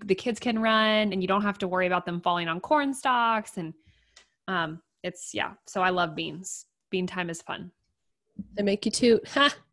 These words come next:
Speaker 1: <laughs> Probably not soybeans, but you get, you know what I mean.
Speaker 2: Right. Yeah. Yep.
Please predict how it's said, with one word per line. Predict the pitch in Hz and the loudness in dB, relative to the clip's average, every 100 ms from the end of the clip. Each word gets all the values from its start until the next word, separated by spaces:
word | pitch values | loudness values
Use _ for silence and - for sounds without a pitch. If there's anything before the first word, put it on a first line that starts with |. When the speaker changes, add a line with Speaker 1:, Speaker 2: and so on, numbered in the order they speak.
| _ _ _ _ - - | _ _ _ _ -16 -12
Speaker 1:
<laughs> | - - - - - - - 233 - 208 208 - _ _ _ - - _ _ - _ | -8 -6 -4 -4 -4 -4 0 0 0 -2 -2 -6 _ _ _ -20 -20 _ _ -20 _
Probably | 285 294 | 4 6
not | 285 254 | 4 4
soybeans, | 233 202 185 185 175 | 4 6 4 2 2
but | 185 180 | 2 2
you | |
get, | 180 170 | 2 0
you | 185 | -2
know | 165 | -4
what | |
I | - | -6
mean. | 165 170 - - | -2 0 -2 -6
Speaker 2:
Right. | 208 - - - _ _ | -10 -10 -20 -20 _ _
Yeah. | - 160 165 165 165 - _ _ _ _ _ _ _ _ _ - | -6 -2 -2 -2 -4 -8 _ _ _ _ _ _ _ _ _ 2
Yep. | 180 170 - | 4 4 2